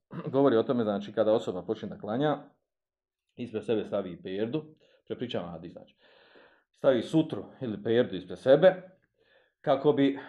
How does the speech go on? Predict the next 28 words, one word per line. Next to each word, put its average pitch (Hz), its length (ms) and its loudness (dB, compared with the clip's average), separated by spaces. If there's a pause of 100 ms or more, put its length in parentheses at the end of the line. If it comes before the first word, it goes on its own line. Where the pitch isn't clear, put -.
(120)
znači, 117 260 -6
stavio 160 260 6
ljudima 151 340 4
do 131 120 4
znanja 175 520 4 (280)
da 123 160 2
on 143 160 2
klanja 156 320 4
prema 127 220 2
tome 165 200 4
da 156 200 8
obilaze 143 560 4
to, 104 340 -4 (120)
kada 107 180 -6
hoće 127 260 -2
preći, - 520 -4 (140)
da - 60 -16
prođu. 123 360 -2 (1700)
Kako 120 240 -2
ne 147 160 6
bi 160 160 6
umanjili 147 640 4
sa 147 140 2
prolaskom 156 680 4
u 120 40 -4
njeme 139 260 2
vrijednost 135 500 2
namaza. 98 540 -2